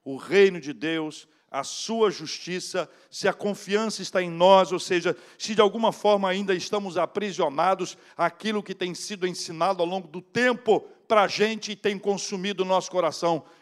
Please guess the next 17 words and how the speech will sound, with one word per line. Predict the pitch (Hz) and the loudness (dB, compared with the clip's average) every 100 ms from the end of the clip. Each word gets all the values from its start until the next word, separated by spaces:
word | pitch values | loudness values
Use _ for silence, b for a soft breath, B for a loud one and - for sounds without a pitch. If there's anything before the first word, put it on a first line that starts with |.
| b | b
com | 185 | -2
essa | 165 165 | -2 -2
terrível | 165 143 143 135 | -2 -4 -4 -6
preocupação. | - 139 - 127 - 127 101 _ _ _ _ _ _ _ _ _ _ _ | -6 -8 -6 -12 -12 -20 -20 _ _ _ _ _ _ _ _ _ _ _
Daí | 143 214 | -2 0
a | 226 | 0
gente | 208 - | -2 -4
chega | 226 208 | -2 -2
finalmente | 214 208 196 208 202 | -4 -4 -4 -6 -8
no | |
versículo | 196 185 202 | -6 -6 -8
trinta | 185 196 190 | -12 -10 -8
e | |
quatro, | - 208 202 | -6 -6 -6
pra | 156 | -10
gente | 156 147 | -10 -12
encerrar. | 147 - 113 101 | -14 -12 -12 -12